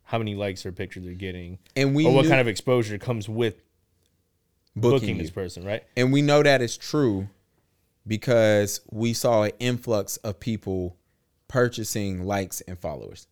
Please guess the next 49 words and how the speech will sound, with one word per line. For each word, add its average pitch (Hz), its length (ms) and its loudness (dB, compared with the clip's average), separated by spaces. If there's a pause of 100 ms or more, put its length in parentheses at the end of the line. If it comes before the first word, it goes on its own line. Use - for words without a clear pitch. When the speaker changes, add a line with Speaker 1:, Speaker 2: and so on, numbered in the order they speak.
(760)
Speaker 2:
to 135 140 4
Speaker 1:
Right. 123 120 6
Speaker 2:
seem 120 440 0
like 104 380 -4 (220)
I 104 180 -2
have 104 500 -4
Speaker 1:
They're 131 100 0
more 127 160 2
popping. 117 380 -4 (280)
Speaker 2:
Yeah, 151 240 4
Speaker 1:
Than 107 80 0
Speaker 2:
like, 120 140 2
Speaker 1:
they 104 80 -4
really 104 80 -2
are. 120 40 0
Speaker 2:
my 139 280 2
social 139 440 -2
media 123 280 0
credit 113 500 -2
is 104 220 -4
big. 110 540 -2 (220)
Speaker 1:
Mm-hmm. 113 220 -6
Speaker 2:
You 113 80 -4
know, 87 280 -8 (180)
it's - 120 -8
an - 120 -4
eight 131 180 0
hundred 120 300 -2
credit 113 300 0
score, 85 280 -8
right? 98 240 -4
Because 98 500 -4 (300)
why 107 320 4
Speaker 1:
Right. - 0 -
Speaker 2:
I 104 140 4
have 107 200 -2
thirty 113 240 4
thousand 104 360 2
followers, 95 340 -2
I 95 80 -2
have 98 180 -6
fifteen 117 360 -2
thousand 98 320 -2
followers, 92 240 -6
I 92 100 -4
have 98 140 -4
ten 110 200 0
thousand 95 380 0
followers, 90 460 -6